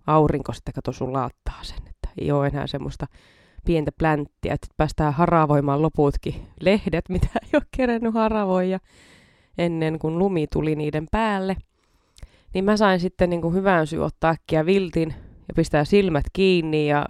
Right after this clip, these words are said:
mä tein semmoset pienet välikuolemat siinä. Tosi hyvää aikaa, seitsemästä kahdeksaan. Siinä ajassa kerkes, kuule, ne kerkes olla pihalla ja syömään iltapalaa ja laittamaan nukkumaan ja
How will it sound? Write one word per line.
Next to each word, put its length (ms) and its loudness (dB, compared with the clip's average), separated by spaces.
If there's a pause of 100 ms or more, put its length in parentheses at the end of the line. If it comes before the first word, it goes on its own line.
(120)
mä 280 2 (100)
tein 200 4
semmoset 260 -2 (100)
pienet 380 0
välikuolemat 720 -2
siinä. 360 -4
Tosi 300 2
hyvää 240 0
aikaa, 300 -4
seitsemästä 600 -4
kahdeksaan. 640 -8 (680)
Siinä 320 2
ajassa 360 2
kerkes, 400 -2
kuule, 260 -2
ne 120 -4
kerkes 320 -2
olla 120 -4 (120)
pihalla 500 4
ja 140 0 (960)
syömään 480 4
iltapalaa 760 0
ja 120 -2 (260)
laittamaan 600 -2
nukkumaan 640 -2
ja 80 -4